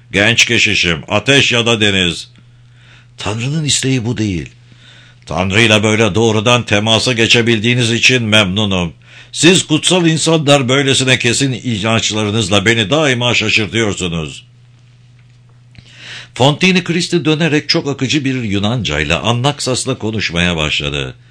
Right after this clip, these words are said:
"Treni yaklaştırın da izleri silebileyim. Ormanın diğer tarafında dar bir yol vardır."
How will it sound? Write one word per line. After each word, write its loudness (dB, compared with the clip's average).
"Treni 2
yaklaştırın 2
da 4
izleri 2
silebileyim. 2
Ormanın 2
diğer 2
tarafında 0
dar 2
bir -2
yol 0
vardır." 0